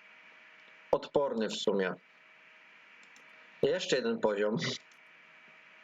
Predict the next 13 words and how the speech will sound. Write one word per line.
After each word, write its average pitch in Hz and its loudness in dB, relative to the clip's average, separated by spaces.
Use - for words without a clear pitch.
Tato - 2
ma 131 0
narąbane 110 2
tych 104 -4
poziomów. 101 0
Aha, 117 0
to 123 4
jej 120 2
dałem. 165 0
Szybkie - 0
celowanie, 139 2
zmysł 160 0
strzały. 113 0